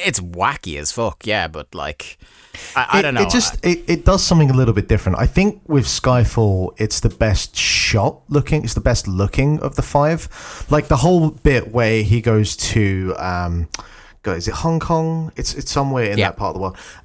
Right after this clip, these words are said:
Speaker 2: And, like, there's nine minutes there where there's no dialogue whatsoever. And, you know,
Speaker 1: Mm.
Speaker 2: the way it's shot where you have the fight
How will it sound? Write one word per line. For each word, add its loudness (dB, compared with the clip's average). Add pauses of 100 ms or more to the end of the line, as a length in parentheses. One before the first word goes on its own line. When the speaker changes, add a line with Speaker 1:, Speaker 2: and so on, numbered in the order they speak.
Speaker 2:
And, 2
like, -4
there's 2
nine 4
minutes 2
there -2
where -4
there's -4
no 2
dialogue 0
whatsoever. -4 (200)
And, -2
you -2
know, 0
Speaker 1:
Mm. -4
Speaker 2:
the -4
way 0
it's -6
shot -2
where -4
you -4
have -2
the -6
fight -2